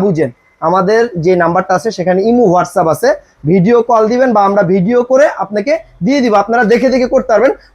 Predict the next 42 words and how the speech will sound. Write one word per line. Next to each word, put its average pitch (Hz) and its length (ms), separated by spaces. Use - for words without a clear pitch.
কোনো 247 220
ধরনের 240 320
সমস্যা 233 340
নেই। 302 100
এটাই 226 220
যে 214 100
দেখেন, 175 200
আমি 180 140
রেখে 208 180
দিলাম 156 200
এখানে, 147 200
হ্যাঁ। 277 140
বড়টা 247 440
কিভাবে 226 320
ভাঁজ 175 200
করবেন, 233 200
চারটা 269 320
কোণা 254 240
আছে, 185 140
যে 277 100
কোনো 294 160
একটা - 180
কোণা 240 160
আপনার 233 280
মন 240 200
মতো 240 180
করে 254 160
আপনি 233 200
ভিতরের 190 340
দিকে 165 200
দিয়ে 151 140
দিবেন, 117 160
আপনার 247 280
মন 220 140
মতো। 139 140
এটা 247 120
নির্ধারিত 247 480
নাই 190 160
যে 202 120
এক - 100
সাইড 196 200
দিতেই 226 220